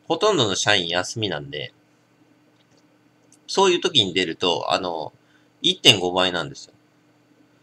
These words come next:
あの、休日出勤、プラス、なんか俺の会社よくわかんないんだけど、あの、一点五倍になる。前もそうだった。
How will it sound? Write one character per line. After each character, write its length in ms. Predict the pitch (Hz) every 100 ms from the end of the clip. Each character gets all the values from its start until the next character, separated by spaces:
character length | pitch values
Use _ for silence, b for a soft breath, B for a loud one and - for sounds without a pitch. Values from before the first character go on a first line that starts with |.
| _ _ _ _
あ 140 | - 90
の、 160 | 87
休 220 | - 156 147
日 360 | 135 127 123
出 220 | 113 135 -
勤、 260 | 90 78 - _ _ _ _ _ _ _ _ _ _ _ _ _ _ _ _ _ _ _ -
プ 100 | 127
ラ 100 | -
ス、 420 | - 101 80 -
な 120 | 151
ん 40 | 185
か 100 | 95
俺 200 | 131 165
の 120 | 160
会 180 | 156 151
社 100 | 143
よ 100 | 160
く 40 |
わ 100 | 113
か 100 | 90
ん 40 | 87
な 80 | 80
い 20 |
ん 20 |
だ 60 | 76
け 120 | 87
ど、 260 | 85 69 _
あ 100 | 104
の、 80 | 98
一 120 | 139
点 180 | - 98
五 120 | 82
倍 160 | 87 92
に 60 | 82
な 80 |
る。 100 | 76 - _ _ _ _ _ _ _ _ _ _
前 200 | 135 156
も 80 | 110
そ 180 | - 87
う 20 |
だ 80 | 76
っ 40 |
た。 120 | -